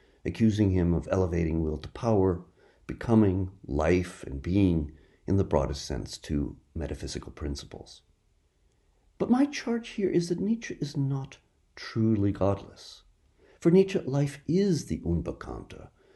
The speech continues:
who replaces God. Of course, even this move of replacing God with life proves difficult for Nietzsche. So one can level at least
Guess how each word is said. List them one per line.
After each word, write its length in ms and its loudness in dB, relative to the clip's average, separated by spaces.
who 140 4
replaces 560 0
God. 480 -14
Of 100 -2
course, 260 4
even 380 -2
this 200 -4
move 280 2
of 60 -4
replacing 520 -4
God 260 -2
with 140 -8
life 260 -2
proves 320 -4
difficult 560 -6
for 100 -16
Nietzsche. 380 -16
So 140 6
one 160 6
can 140 -2
level 260 -6
at 100 -16
least 320 -6